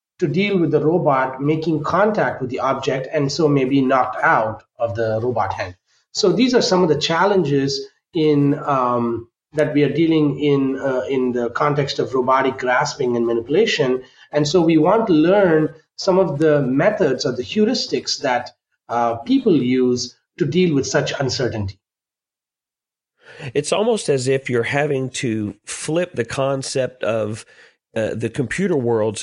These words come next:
Speaker 2: human-machine interface, and you're having to create a machine-human interface.
Speaker 1: Uh, for what purpose? I didn't fully understand that.
Speaker 2: For, well, um, what I mean is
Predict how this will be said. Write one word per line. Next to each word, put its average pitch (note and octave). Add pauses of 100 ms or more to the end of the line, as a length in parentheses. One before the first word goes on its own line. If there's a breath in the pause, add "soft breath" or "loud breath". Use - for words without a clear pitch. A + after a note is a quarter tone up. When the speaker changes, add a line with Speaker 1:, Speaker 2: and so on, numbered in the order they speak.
Speaker 2:
human-machine D3
interface, E3 (480)
and B2+
you're C#3+
having C#3+
to B2
create A#2+
a B2+
machine-human A#2
interface. - (680)
Speaker 1:
Uh, D3
for D#3+
what E3+
purpose? F3
I C#3+
didn't D3
fully C3+
understand A#2+
that. G#2 (300)
Speaker 2:
For, F3+
well, D#3 (220)
um, D3+
what D#3+
I D#3
mean D#3+
is B2+